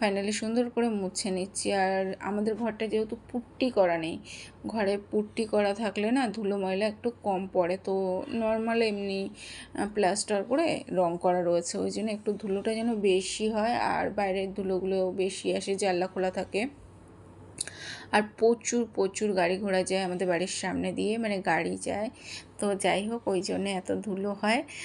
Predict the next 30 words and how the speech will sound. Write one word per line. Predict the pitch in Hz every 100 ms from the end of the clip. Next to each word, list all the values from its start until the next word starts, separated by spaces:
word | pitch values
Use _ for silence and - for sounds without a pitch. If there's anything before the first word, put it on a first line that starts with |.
| - - -
তো | 196
পরিষ্কার | 208 196 202 220 214
করে | 214 214
নিয়েছি, | 214 214 214 247
নিয়ে | 233 196 185
কিন্তু | 196 202 202 202
এখানটা | 226 196 196 220 202
একটা | 214 214 226
নরম | 220 226 226 240 247
ন্যাকড়া | 220 175 - 190 202
দিয়ে | 196 170 190 311 -
কিন্তু | 214 208 233
মুছতে | 202 185 - 185
হবে। | 185 185 -
তো | 185 185
নরম | 196 196 214
ন্যাকড়া | 226 220 226
আমি | 220 220
সেই | 220 208
মুহূর্তে | 196 196 196 196 -
পাচ্ছিলাম | 196 202 - 220 220
না, | 240 370 - - - - - - -
তো | 302
হাতের | 262 220 226
কাছে | 226 220
পেয়ে | 247 196 214
গেছিলাম, | 220 214 214 220 214
কিন্তু | 214 220 269
আমার | 233 190 185
নাইটি | 160 151 156 - 196